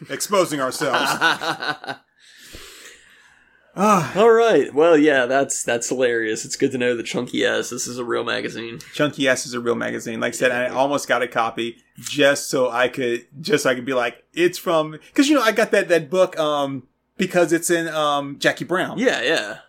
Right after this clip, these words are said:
Speaker 1: You know, so I do shit like that, but
Speaker 2: Yeah, it's
Speaker 1: Chunky
Speaker 2: cool.
Speaker 1: Asses was not one that I could actually commit to in that fashion.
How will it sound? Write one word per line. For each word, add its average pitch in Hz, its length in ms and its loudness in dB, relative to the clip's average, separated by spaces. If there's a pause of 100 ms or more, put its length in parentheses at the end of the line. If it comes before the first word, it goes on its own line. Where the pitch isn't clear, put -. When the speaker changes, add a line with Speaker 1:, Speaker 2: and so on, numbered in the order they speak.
(140)
Speaker 1:
You 170 100 0
know, 151 180 2
so 151 300 2
I 160 160 2
do 214 200 0
shit 151 220 -2
like 131 240 -2
that, 135 240 0
but 139 140 2
Speaker 2:
Yeah, 370 180 0
it's 127 140 -6
Speaker 1:
Chunky 196 340 0
Speaker 2:
cool. - 100 -10
Speaker 1:
Asses 151 360 -2
was 147 160 -2
not 151 320 -2
one 135 260 -4
that 123 80 -2
I 127 100 2
could 135 160 -2
actually 123 280 -2
commit 131 320 -6
to 135 120 -6
in 123 60 -6
that 117 140 0
fashion. 117 420 -4